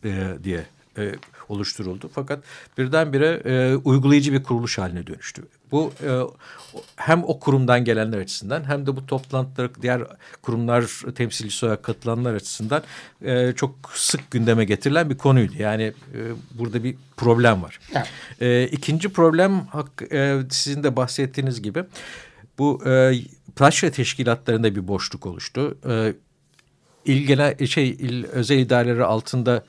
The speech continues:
Speaker 1: e, afad müdürlükleri kuruldu illerde. Şimdi Büyükşehir Kanunu ile tabii de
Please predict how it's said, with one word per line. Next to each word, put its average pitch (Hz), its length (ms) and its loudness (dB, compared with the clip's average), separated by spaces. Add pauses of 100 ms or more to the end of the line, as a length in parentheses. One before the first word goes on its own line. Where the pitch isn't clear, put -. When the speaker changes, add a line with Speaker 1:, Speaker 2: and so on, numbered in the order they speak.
(360)
Speaker 1:
e, - 40 -12 (580)
afad - 420 -2 (560)
müdürlükleri 110 720 -2 (180)
kuruldu 92 360 -10 (100)
illerde. 95 560 -6 (360)
Şimdi 117 300 -12
Büyükşehir 135 460 -2
Kanunu 127 320 0
ile 127 120 -4
tabii 120 240 -6
de 123 100 -6